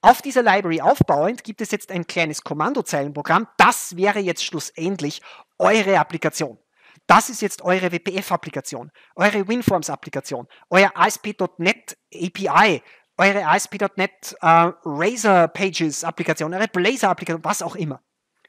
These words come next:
Und in dieser Applikation rufe ich jetzt einerseits Get Answer auf, das sollte zweiundvierzig zurückkommen, Serialize, das sollte Hello World zurückkommen und diese Dummy Class Do Something, die verbraucht nur Zeit. Die gibt nichts Sinnvolles aus,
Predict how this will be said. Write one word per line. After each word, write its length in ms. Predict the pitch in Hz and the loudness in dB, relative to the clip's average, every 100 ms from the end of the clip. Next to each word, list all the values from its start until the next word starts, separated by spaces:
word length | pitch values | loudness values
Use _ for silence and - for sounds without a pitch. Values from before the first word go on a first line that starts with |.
| _ - - | _ -20 -4
Und 120 | 208 | -2
in 80 | 220 | -2
dieser 260 | 294 349 | 0 0
Applikation 680 | 277 - 226 208 170 151 190 - _ | 0 -4 -4 -2 -2 -4 -6 -12 _
rufe 300 | 160 247 - | -4 -4 -4
ich 80 | 196 | -6
jetzt 200 | 160 - - | -8 -8 0
einerseits 580 | 185 226 - 120 - - _ _ - | 2 2 -2 -10 -14 -20 _ _ 4
Get 240 | 226 - | 4 2
Answer 400 | 170 151 143 165 | 0 0 0 0
auf, 280 | 165 262 - _ | 0 -4 -12 _
das 160 | - 202 | -2 0
sollte 220 | 214 214 | 0 -2
zweiundvierzig 600 | - 170 156 151 - 131 | -4 -2 -2 -8 -12 -12
zurückkommen, 460 | 139 135 160 226 - _ _ _ | -12 -8 -6 -6 -10 _ _ _
Serialize, 920 | - - 277 285 190 143 127 202 - _ | -8 -2 2 6 6 4 -2 -6 -8 _
das 160 | - 196 | -4 4
sollte 240 | 262 254 | 4 4
Hello 300 | 175 214 190 | 0 2 4
World 240 | 143 165 - | 2 -2 -2
zurückkommen 560 | 147 131 143 160 240 - _ _ | -10 -8 -6 -4 -6 -8 _ _
und 180 | 196 226 | -6 -4
diese 180 | 233 233 | -6 2
Dummy 340 | - 233 302 | 4 6 4
Class 340 | - 214 208 - | 2 4 4 -2
Do 100 | 208 | -2
Something, 500 | 220 220 - 185 180 _ _ _ - | 2 2 0 -4 -4 _ _ _ -14
die 100 | 202 | -2
verbraucht 500 | 196 160 147 156 - | -2 0 -2 -2 -4
nur 120 | 226 | -6
Zeit. 300 | - 113 - _ - | -4 -8 -12 _ -14
Die 80 | 180 | -12
gibt 220 | 240 - | -12 -8
nichts 240 | 247 - | -8 -4
Sinnvolles 400 | 294 277 233 185 | -6 -2 -2 2
aus, 240 | 185 220 | 2 2